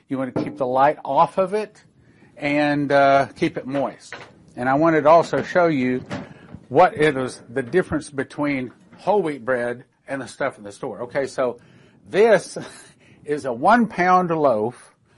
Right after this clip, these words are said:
I just bought in the store. That's one pound, okay, compared to, if I can get this, three pounds. This is a three pound loaf.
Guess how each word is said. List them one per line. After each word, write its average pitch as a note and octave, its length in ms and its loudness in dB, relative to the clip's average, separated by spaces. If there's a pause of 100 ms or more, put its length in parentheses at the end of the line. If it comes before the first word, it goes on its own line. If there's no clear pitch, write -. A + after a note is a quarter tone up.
(200)
I A#2+ 80 -4
just F3 300 -6
bought E3+ 220 2
in C3+ 60 -18
the A2+ 60 -18
store. - 440 -10 (800)
That's D#3+ 260 -2
one G3 240 -4
pound, A#2+ 480 -12 (640)
okay, C#3 300 0 (540)
compared G3 600 -4
to, D3 460 -6 (1600)
if - 60 -20
I A2 80 -4
can B2 120 -8
get C#3+ 220 -6
this, G#2 220 -10 (2000)
three F3+ 200 -2
pounds. A2 520 -10 (680)
This F3+ 220 -4
is D#3+ 80 -8
a B2+ 40 -10
three F#3+ 280 -8
pound A#2+ 340 -4
loaf. G2+ 240 -10